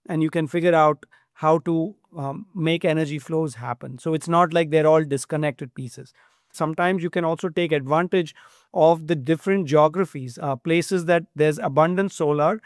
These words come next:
may not need the energy, they can actually ship it to parts that need the energy. Can you have a person who's got, say, a solar panel and wants to sell that energy to a person who's got an electric vehicle?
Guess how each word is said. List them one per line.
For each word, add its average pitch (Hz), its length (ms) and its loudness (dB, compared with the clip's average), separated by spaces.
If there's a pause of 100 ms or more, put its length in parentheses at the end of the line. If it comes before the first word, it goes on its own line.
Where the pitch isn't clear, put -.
(360)
may 160 200 2
not 180 200 6
need 202 340 2
the 202 140 6
energy, 160 400 0
they 160 180 0
can 175 160 0
actually 170 340 -2
ship - 260 -2
it 180 160 -2
to 165 80 0
parts 156 440 2
that 151 160 0
need 170 420 -2 (240)
the 143 160 -6
energy. 131 380 -10 (100)
Can 185 180 4
you 240 140 6
have 202 260 4
a 208 60 4
person 180 480 2
who's 175 160 0
got, 175 240 2
say, 185 160 0
a 180 80 2
solar 160 340 2
panel 156 400 0
and 165 160 -2
wants 170 300 0
to 196 120 -4
sell 175 500 0 (220)
that 170 220 4
energy 175 520 0
to 165 200 -2
a 156 60 2
person 175 500 -2
who's 156 200 -4
got 165 220 4
an 160 140 0
electric 151 420 -2
vehicle? 156 360 -4